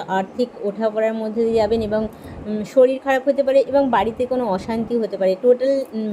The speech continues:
সোমবারটা খুব বাজে একটা দিন যাচ্ছে, যেখানে কিন্তু আপনার, আহ, মানে একটা মন খারাপের ব্যাপার আছে এবং আপনার আশপাশে সবসময় যেন একটা নেগেটিভ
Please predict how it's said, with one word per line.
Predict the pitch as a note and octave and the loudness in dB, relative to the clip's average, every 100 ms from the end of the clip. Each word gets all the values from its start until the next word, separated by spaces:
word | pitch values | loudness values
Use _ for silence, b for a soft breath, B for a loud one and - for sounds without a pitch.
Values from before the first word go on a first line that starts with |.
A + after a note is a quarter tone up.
| G3+ | -4
সোমবারটা | A#3+ A3+ A3+ A#3 C4 C4 | -4 -2 -2 -2 -6 -4
খুব | C#4 A3+ | -4 -2
বাজে | G3+ F3+ F#3+ F#3+ - - B3+ C4+ B3 | 0 0 -2 -4 -14 -10 -2 0 0
একটা | - | -2
দিন | A#3+ A3 A3 | -4 -4 -2
যাচ্ছে, | G3+ G3+ C4 | -2 -2 -2
যেখানে | A#3 A3+ A3+ | -2 -4 -6
কিন্তু | A#3 A#3+ | -4 -2
আপনার, | A3 A#3 A3+ | -2 -4 -6
আহ, | A3 - - - G#3+ G3+ | -8 -18 -20 -6 -4 -2
মানে | G#3+ A3+ B3+ | -2 -2 -4
একটা | B3 | -2
মন | D4+ B3+ C4 C4 | 0 0 -2 0
খারাপের | C#4 C4+ C#4 C4+ | 0 2 4 2
ব্যাপার | B3+ C4+ | 2 0
আছে | C4+ C#4 | 0 0
এবং | C4+ C4 | -2 -4
আপনার | G#3+ B3 - G3+ | -6 -6 -6 -8
আশপাশে | A3 - A#3 B3 - | -8 -4 -2 -2 -4
সবসময় | A3 - A#3+ A#3+ | -6 -4 -4 -2
যেন | A#3 | -4
একটা | G3+ B3 A3 | -4 -4 -2
নেগেটিভ | G3 A3+ | -2 -2